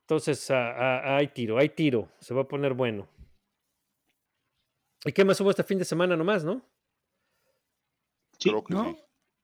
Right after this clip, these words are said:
Speaker 1: No hubo nada más.
Speaker 4: No, sí.
Speaker 1: Y para este fin de semana
Speaker 2: IndyCar
Speaker 1: no
Speaker 2: no
Speaker 1: tenemos
Speaker 2: hubo.
Speaker 1: Fórmula uno.
Speaker 4: No hubo D-, Dani Suárez, no quedó. ¿O ese fue el pasado?
Speaker 3: No, sí, sí hubo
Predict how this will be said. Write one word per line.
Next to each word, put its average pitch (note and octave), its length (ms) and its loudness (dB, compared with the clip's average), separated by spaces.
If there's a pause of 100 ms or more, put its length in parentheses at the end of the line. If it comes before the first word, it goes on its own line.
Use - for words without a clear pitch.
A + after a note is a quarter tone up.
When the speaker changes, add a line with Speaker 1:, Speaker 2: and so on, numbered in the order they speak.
(120)
Speaker 1:
No C3 200 -4
hubo C#3 120 0
nada C#3+ 220 2
más. D#3 340 -2
Speaker 4:
No, G#3+ 300 -4
sí. G#3+ 200 -2
Speaker 1:
Y - 40 2
para F#3+ 180 8
este G3+ 160 4
fin G3+ 180 0
de G3 80 4
semana G3 600 2
Speaker 2:
IndyCar F3+ 400 4
Speaker 1:
no F#3+ 60 0
Speaker 2:
no F#3+ 60 4
Speaker 1:
tenemos A3+ 200 4
Speaker 2:
hubo. - 60 -8
Speaker 1:
Fórmula D#3+ 360 4
uno. F#3+ 180 2
Speaker 4:
No B3 60 4
hubo C4 540 0
D-, F#3 320 -10
Dani A3 360 0
Suárez, F3+ 400 -2
no G#3+ 180 -8
quedó. A#3 680 -6 (1040)
¿O F3 100 -8
ese G3 160 -6
fue G3+ 140 -4
el E3+ 60 -8
pasado? E3+ 500 -8 (1040)
Speaker 3:
No, A2+ 240 -6
sí, A#2+ 220 -10
sí - 120 -12
hubo A#2+ 200 -4